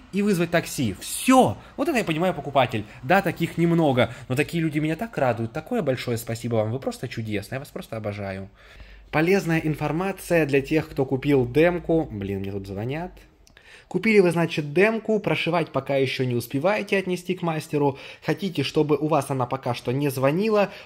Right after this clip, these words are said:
но уже хотя бы не крутила рекламу, не сбрасывала настройки каждые пятнадцать минут и так далее. Вам нужно просто отключить ритейл мод. Чтобы его отключить, заходите в приложение ритейл мод и там вбиваете какой-то из этих кодов. Какой-то из них точно подойдёт. Обычно пять четыре четыре четыре или девять один ноль два на более новых моделях.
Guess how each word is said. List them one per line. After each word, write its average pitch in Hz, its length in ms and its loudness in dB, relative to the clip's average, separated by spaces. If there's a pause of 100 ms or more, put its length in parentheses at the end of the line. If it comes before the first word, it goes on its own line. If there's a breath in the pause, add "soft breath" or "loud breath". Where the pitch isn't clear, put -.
но 175 120 6
уже 185 220 8
хотя 170 240 0
бы 160 100 0
не 185 160 4
крутила 165 460 2
рекламу, 180 500 0
не 165 80 0
сбрасывала 143 460 -2
настройки 190 420 0
каждые 156 340 -2
пятнадцать 143 480 -4
минут 139 300 0 (200 loud breath)
и 156 60 -8
так 156 200 2
далее. 107 420 4 (240 loud breath)
Вам 156 160 2
нужно 170 220 2
просто 196 280 2
отключить 147 540 -2
ритейл 143 460 0
мод. 120 320 0 (100)
Чтобы 151 280 -2
его 127 340 4
отключить, 185 640 -2 (100)
заходите 135 420 0
в 120 60 -10
приложение 123 480 2
ритейл 135 320 0
мод 214 280 2 (200 loud breath)
и 143 80 -4
там 208 220 2
вбиваете 156 420 4
какой-то 170 380 0
из 127 100 2
этих 139 240 -2
кодов. 107 380 2 (240 loud breath)
Какой-то 190 340 4
из 131 80 0
них 131 100 -4
точно 135 280 -2
подойдёт. 104 320 0
Обычно 156 320 -2
пять 160 220 0
четыре 156 220 -2
четыре 160 280 -4
четыре 208 320 0
или 151 180 -2
девять 165 300 2
один 151 180 0
ноль 139 160 0
два 117 160 2
на 104 80 -2
более 120 240 0
новых 110 280 -2
моделях. 90 400 -2